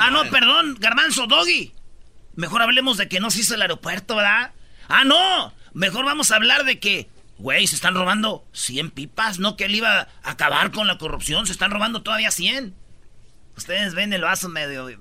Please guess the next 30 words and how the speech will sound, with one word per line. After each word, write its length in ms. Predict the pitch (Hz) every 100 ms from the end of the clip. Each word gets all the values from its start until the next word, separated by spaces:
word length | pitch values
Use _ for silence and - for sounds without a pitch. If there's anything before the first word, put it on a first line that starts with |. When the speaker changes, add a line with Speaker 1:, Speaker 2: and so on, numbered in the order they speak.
| 92
Speaker 1:
medio 320 | 120 120 123 110 107 -
vacío. 500 | 101 104 - 185 139 - - - - - - - - - - -
Speaker 2:
Oye, 200 | 131 151
Erasno. 280 | 156 156 151
Speaker 1:
Mi 140 | 151 151
líder, 440 | 170 220 196 - - - - - - - - - -
Obrador. 420 | 143 135 113 98 - - - - 170
Mi 200 | 170 180
líder. 420 | 196 202 143 - -
Speaker 2:
<laughs> 120 | - -
Speaker 1:
Mi 340 | 117 175 175
gran, 300 | 165 233 254 - - -
ese 260 | 220 277
es 100 | 269
un 140 | 294 269
líder, 300 | 294 294 247
güey. 160 | 233
No 120 | 214 262
estos 320 | - - 220
güeyes 320 | 233 262 254
quieren 180 | 233 262
hacer 180 | 247 247
segmentitos 640 | 233 190 190 190 233 247
aquí 220 | 190 202
tirándole 420 | 220 226 233 240 196
a 60 |
las 120 | 170
pobres 300 | - 233 240
mujeres, 400 | 196 160 208 247 196
güey. 380 | 196 156 117